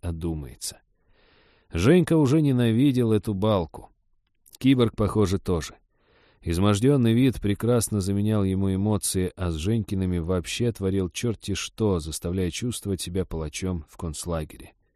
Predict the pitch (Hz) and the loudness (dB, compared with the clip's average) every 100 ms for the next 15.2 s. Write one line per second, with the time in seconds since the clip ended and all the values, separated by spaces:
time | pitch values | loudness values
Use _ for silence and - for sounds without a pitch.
0 | _ _ _ _ _ - 76 78 80 80 | _ _ _ _ _ -12 -8 -4 -2 -2
1 | 80 - - - - - 80 _ - 80 | -4 -6 -12 -16 -18 -18 -18 _ -16 -10
2 | 80 - 85 80 82 80 80 80 78 - | -6 -4 -4 -4 -4 -4 -4 -6 -8 -8
3 | 76 - _ _ _ - 82 87 90 87 | -10 -12 _ _ _ -10 -6 0 0 0
4 | 85 90 92 92 87 - 104 104 85 - | 0 0 0 0 -2 -2 -2 -2 -6 -8
5 | 80 92 92 82 82 90 80 76 76 80 | -6 -2 -2 -2 -2 -2 -2 -6 -6 -6
6 | - 85 80 67 71 - _ _ _ _ | -4 -4 -4 -8 -14 -20 _ _ _ _
7 | _ _ - - 87 104 - 151 131 98 | _ _ -14 -6 0 2 4 4 4 2
8 | 95 95 - - - 113 98 - - 104 | 0 -4 -4 -6 -4 0 -2 -4 -2 -2
9 | - 87 85 - - _ _ _ _ _ | -2 -4 -4 -8 -14 _ _ _ _ _
10 | - 107 110 123 123 101 95 135 127 90 | -4 0 0 2 4 4 4 4 2 0
11 | - 82 78 92 95 90 - 90 92 87 | -4 -4 -2 0 0 -2 -6 -4 -4 -4
12 | 90 92 95 - 98 98 - 90 92 - | -4 -2 -2 -2 -2 -2 -2 -4 -4 -2
13 | 101 95 101 90 90 - - 98 98 110 | -4 0 -2 0 -4 -4 -4 -2 -2 0
14 | 107 85 101 101 85 85 95 92 - 92 | 0 2 0 0 -2 -2 -2 -2 -4 -4
15 | 98 80 | -4 -4